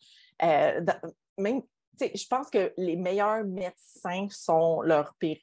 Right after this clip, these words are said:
patients, tu sais. Donc, même si on connaît bien une, une, une leçon, qu'on est capable de l'enseigner aux autres, des fois, c'est dur de mettre les choses en pratique pour soi-même à un certain niveau. De là, le côté très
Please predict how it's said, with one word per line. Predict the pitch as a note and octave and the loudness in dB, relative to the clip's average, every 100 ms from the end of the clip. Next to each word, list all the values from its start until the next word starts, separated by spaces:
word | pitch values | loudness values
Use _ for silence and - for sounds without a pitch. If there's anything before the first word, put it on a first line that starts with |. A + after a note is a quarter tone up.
| - | -8
patients, | D#3 - - C#3 - _ _ _ | -8 -8 -6 -6 -6 _ _ _
tu | - | -2
sais. | F#3+ - - | -2 -4 -6
Donc, | - E3 | -2 0
même | G#3+ E4 | 2 2
si | - | 2
on | F#3 F3 | 2 4
connaît | G3 F3 | 2 4
bien | E3+ F#3+ | 2 2
une, | G3+ F3+ | 0 -2
une, | E3+ E3+ D3+ - | -2 -2 -2 -4
une | F3 D#3+ | -2 0
leçon, | D3+ - E3+ G3+ | 0 2 0 0
qu'on | F3+ D#3 | -2 -4
est | D3+ | -4
capable | D#3 D3+ E3 | -2 -2 0
de | D#3 | -2
l'enseigner | D3 D3+ - D#3+ D#3+ | -2 -4 -6 -6 -4
aux | D3 D3 D3+ | -4 -4 0
autres, | D3+ G#3 - - - - | 0 0 -6 -20 -10 -4
des | G3+ | -2
fois, | A3 | -2
c'est | A3 F3 | -2 -2
dur | C#3 E3+ F#3+ | -2 -2 0
de | |
mettre | F#3+ B2+ | -2 -4
les | C3+ | -8
choses | - E3 E3 | -8 -8 -8
en | D3 | -6
pratique | C#3 - F3 | -6 -6 -4
pour | - C#3 | -4 -4
soi-même | - D3+ C#3 D3+ D#3+ | -2 -2 0 -2 -4
à | |
un | C3 | -4
certain | D3 C#3 - | -4 -4 -2
niveau. | D3+ D3 D#3+ F#3 | -6 -2 2 4
De | D#3+ | 6
là, | D3+ D#3 F3+ G#3+ _ _ _ | 6 6 4 2 _ _ _
le | D#3+ | 0
côté | D#3 E3+ E3 F#3+ F#3 | 2 2 2 0 -2
très | - - G3 G#3+ G3+ | -8 -2 0 0 -4